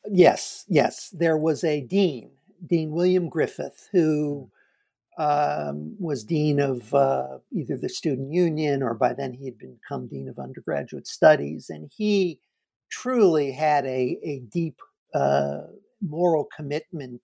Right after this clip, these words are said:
to, um, the issues that the students were raising. And he, both with the silent vigil,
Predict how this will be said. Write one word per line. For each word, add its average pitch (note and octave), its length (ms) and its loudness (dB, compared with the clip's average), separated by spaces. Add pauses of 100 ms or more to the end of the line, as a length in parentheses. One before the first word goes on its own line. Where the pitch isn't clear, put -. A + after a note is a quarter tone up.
(120)
to, C3+ 500 0 (540)
um, C3+ 540 0 (420)
the D3 240 2
issues C#3+ 440 0
that - 180 -18
the D3 60 -16
students C#3 460 -8
were C3+ 100 -4
raising. C3 720 -2
And C3+ 180 -12
he, D3+ 680 0 (1040)
both D3+ 440 0
with D3 360 2
the - 100 -4
silent F3+ 680 0
vigil, C#3+ 800 0